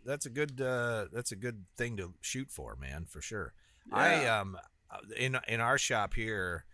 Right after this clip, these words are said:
Speaker 1: I am taking steps, mm, towards becoming a production knife house. Um, and so we're, you know, just at the fledgling stages of that, you know,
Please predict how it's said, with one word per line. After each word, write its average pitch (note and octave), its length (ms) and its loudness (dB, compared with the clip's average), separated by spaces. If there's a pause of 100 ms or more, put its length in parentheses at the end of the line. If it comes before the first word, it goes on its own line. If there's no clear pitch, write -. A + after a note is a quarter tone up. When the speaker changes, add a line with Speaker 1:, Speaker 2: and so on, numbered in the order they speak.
(460)
Speaker 1:
I G#2 180 6
am F#2+ 360 -2
taking G2 440 -2
steps, - 640 -2 (140)
mm, F#2 160 -8 (240)
towards F#2 560 0
becoming F2+ 500 -4
a E2 40 -6 (160)
production F2 460 0
knife D#2+ 260 -4
house. D#2 360 -2 (560)
Um, D#2 540 -2
and E2+ 200 -4
so D#2+ 640 -2 (140)
we're, E2 1200 -4 (140)
you A2 140 -8
know, F2 260 -4
just G#2+ 260 0
at E2+ 120 -6
the E2 120 -6
fledgling E2 580 -4
stages D#2+ 480 -6
of D2+ 140 -12
that, D2+ 300 -4
you E2 80 -10
know, D2+ 100 -6